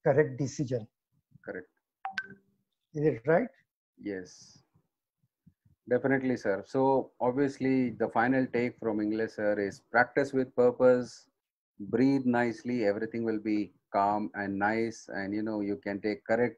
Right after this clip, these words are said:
Speaker 2: and uniform decisions in your life, let that be cricket or anything else. And also set individual goals, set goals for your practice, set goals for, you know, even your personal goals,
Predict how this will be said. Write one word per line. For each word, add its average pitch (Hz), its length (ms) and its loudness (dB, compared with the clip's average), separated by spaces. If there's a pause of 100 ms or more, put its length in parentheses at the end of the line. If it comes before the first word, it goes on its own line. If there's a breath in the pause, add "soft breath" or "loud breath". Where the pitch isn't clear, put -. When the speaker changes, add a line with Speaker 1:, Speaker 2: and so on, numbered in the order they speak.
Speaker 2:
and 104 220 -4
uniform 107 520 -2
decisions 104 540 -8
in 104 100 -6
your 98 140 -4
life, 95 380 -2
let 101 180 -2
that 104 200 -4
be 101 100 -8
cricket 113 460 -4
or 92 160 -4
anything 95 380 -8
else. 107 300 -6 (560 soft breath)
And 104 180 0
also 120 380 2
set 123 380 4 (160)
individual 110 560 -2 (120)
goals, 98 400 -2
set 131 420 -4
goals 120 500 -2
for 107 120 0
your 104 200 -2
practice, 110 640 -2
set 120 280 -4
goals 113 420 -2
for, 107 360 2
you 113 160 -6
know, 127 100 -2
even 113 240 -2
your 107 160 -2
personal 104 440 -6
goals, 101 500 -4